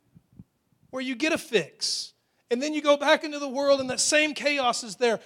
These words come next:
But we have something that can be permanent everywhere that we go. The choices and the decisions that we make to put Jesus as head over whatever we're dealing with. And I can tell you this,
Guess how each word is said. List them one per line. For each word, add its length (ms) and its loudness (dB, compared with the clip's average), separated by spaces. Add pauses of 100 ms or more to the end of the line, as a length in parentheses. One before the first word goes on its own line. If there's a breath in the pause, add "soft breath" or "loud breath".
(120)
But 180 -4
we 200 4
have 240 2
something 420 0
that 160 0
can 120 -4
be 120 -2
permanent 560 2
everywhere 680 -4
that 140 -10
we 160 -6
go. 400 2 (1500)
The 80 -14
choices 460 -6
and 140 -10
the 60 -14
decisions 540 -12
that 120 -12
we 100 -12
make 280 -8
to 60 -20
put 200 -16
Jesus 500 -10
as 140 -12
head 300 -10 (200 soft breath)
over 220 -10
whatever 380 -12
we're 100 -16
dealing 380 -20
with. 160 -20 (1500)
And 100 -14
I 60 -2
can 160 -14
tell 200 -12
you 120 -12
this, 400 -14